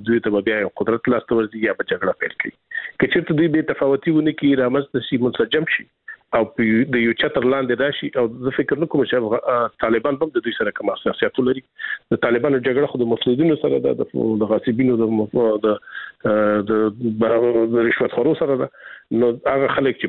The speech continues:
پاک دي او کدرونه دي او، او وطن ته ژمن خلک دي،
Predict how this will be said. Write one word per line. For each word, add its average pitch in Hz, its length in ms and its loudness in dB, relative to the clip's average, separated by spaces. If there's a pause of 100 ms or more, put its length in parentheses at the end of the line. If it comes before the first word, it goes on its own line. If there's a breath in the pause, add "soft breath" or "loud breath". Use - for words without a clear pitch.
(140)
پاک 156 240 -2
دي 139 120 4 (120)
او 104 100 0
کدرونه 143 480 0
دي 135 200 2 (200)
او، 101 60 -4 (280)
او 98 320 0 (300)
وطن 120 240 0
ته 104 180 -2
ژمن 151 280 0
خلک 127 280 -2
دي، 123 120 2